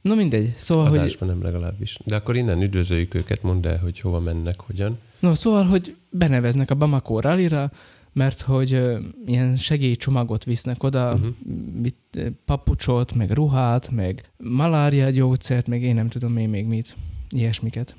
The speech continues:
Speaker 2: Mhm. És az autót ott hagyják?
Speaker 1: Ö, csak hogyha lerobban, legalábbis a videóban az
Speaker 2: Mhm.
Speaker 1: hangzik el, hogyha tönkre megy az autó, akkor ott eladják, az jó van.
Speaker 2: Mert valami rémlik, hogy ott, ott szokták hagyni. Amúgy egy Hyundai Tucson, vagy mi az?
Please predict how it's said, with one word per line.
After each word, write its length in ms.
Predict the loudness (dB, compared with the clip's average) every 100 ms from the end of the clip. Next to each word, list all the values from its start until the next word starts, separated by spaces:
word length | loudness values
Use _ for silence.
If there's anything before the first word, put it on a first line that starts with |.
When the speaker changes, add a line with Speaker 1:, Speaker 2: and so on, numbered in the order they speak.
| -6
Speaker 2:
Mhm. 180 | -4 -2 -6 -10
És 120 | -8
az 120 | -4 -2
autót 380 | -2 -4 -6
ott 120 | -6 -6
hagyják? 440 | -6 -4 -6 -8 _ _ _
Speaker 1:
Ö, 280 | -2 0 -2 -2
csak 120 | 0
hogyha 200 | 0 2
lerobban, 500 | 2 2 2 2 2
legalábbis 460 | 2 2 2 2 2
a 180 | 2
videóban 460 | 4 2 2 2 2
az 200 | 0 0
Speaker 2:
Mhm. 100 | 0
Speaker 1:
hangzik 280 | 0 0 -2
el, 120 | -2
hogyha 560 | 0 -2 -2 -2 -2 -6 -4
tönkre 260 | -2 0
megy 120 | 2 2
az 80 |
autó, 260 | 2 0 -2
akkor 200 | -2 -2
ott 140 | 0
eladják, 420 | 0 -2 -2 -4 -6
az 140 | -8
jó 140 | -6 -6
van. 220 | -6 -8 -14 _ -4
Speaker 2:
Mert 140 | -2
valami 240 | 0 0 2
rémlik, 340 | 2 0 0
hogy 100 | -2
ott, 180 | -2 -4
ott 120 | -6
szokták 400 | -6 -6 -6 -6
hagyni. 360 | -6 -6 -6 -8 -12 -8
Amúgy 280 | -4 -2
egy 140 | -2 -2
Hyundai 320 | 0 0 0
Tucson, 440 | -2 -6 -6 -6 -6
vagy 160 | -6 -4
mi 120 | -4
az? 240 | -4 -6